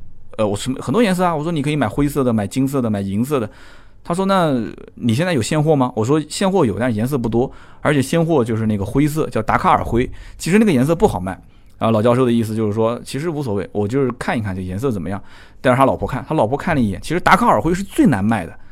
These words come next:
就是那种绿不绿、青不青，就是那种颜色，大家能理解吧？结果呢，那一天那台车子呢还放了好久。我当时的意思就是说，我把它洗干净过来给你看。老教授的意思就是说，“哎，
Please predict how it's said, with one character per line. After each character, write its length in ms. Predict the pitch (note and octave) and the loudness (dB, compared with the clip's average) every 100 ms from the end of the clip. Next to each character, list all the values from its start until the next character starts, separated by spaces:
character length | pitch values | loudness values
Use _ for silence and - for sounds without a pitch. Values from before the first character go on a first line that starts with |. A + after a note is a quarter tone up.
| - - - - | -18 -16 -14 -10
就 140 | - | -6
是 80 | B3+ | 0
那 120 | B3+ | 4
种 340 | A3 D3 A#2 G#2 - | 4 4 2 0 -6
绿 260 | F3 F3+ | -2 2
不 120 | E3 D3+ | 2 2
绿、 160 | D3+ | 0
青 220 | A#2 F3 | 0 -2
不 80 | D#3+ | -2
青， 360 | C3+ D#3+ D#3+ E3+ - - - | -2 0 -2 -4 -12 -20 -16
就 120 | - | -8
是 100 | B2 | -2
那 100 | B2+ | 0
种 140 | A#2 G2 | 0 -2
颜 140 | F2+ | -4
色， 200 | F#2 F#2+ - - - - - G2+ | -6 -6 -10 -20 -20 -18 -8 -4
大 140 | G#2 G#2 | -2 0
家 60 | |
能 100 | G#2 | 0
理 80 | G2+ | -2
解 140 | G2 | -2
吧？ 140 | C2+ - - - - - | -4 -8 -14 -12 -12 -4
结 140 | A#3 | 2
果 120 | A#3+ | 4
呢， 200 | A3+ A3 A#3 - | 4 2 0 -8
那 180 | - G3 | -2 2
一 140 | A3+ E3+ | 2 2
天 260 | - G3 | 0 2
那 100 | G3+ | 2
台 120 | D3+ E3 | 2 2
车 220 | - G3 | 2 2
子 80 | F3 | 2
呢 100 | C#3 | 0
还 120 | F#3 | 0
放 180 | - G3+ | 2 2
了 60 | |
好 240 | A#2+ - E3+ | 2 4 2
久。 200 | - - - - - - | 2 -10 -16 -20 -14 0
我 80 | A#2+ | 4
当 160 | F3+ | 6
时 80 | G#3+ | 6
的 80 | A3 | 4
意 140 | G3+ | 2
思 140 | E3 C#3 | 0 2
就 120 | C#3+ | 2
是 60 | |
说， 180 | A#2 C#3 | 4 4
我 200 | C3+ G#2+ | 2 2
把 80 | G#2+ | 2
它 100 | C#3 | 0
洗 220 | - - | -2 0
干 180 | G#2+ F3 | 4 4
净 80 | G#3+ | 6
过 80 | C3+ | 4
来 120 | G#2+ | 2
给 80 | G2+ | 0
你 80 | F2+ | -4
看。 200 | - F#2+ - - - | -8 -12 -16 -18 -2
老 100 | A#2 | 4
教 140 | C3+ G3+ | 8 8
授 100 | B3 | 8
的 80 | |
意 100 | G3+ | 6
思 120 | F3 D#3+ | 4 2
就 100 | E3+ | 2
是 80 | |
说 120 | D#3 F3 | 2 0
，“哎， 180 | B2 | -4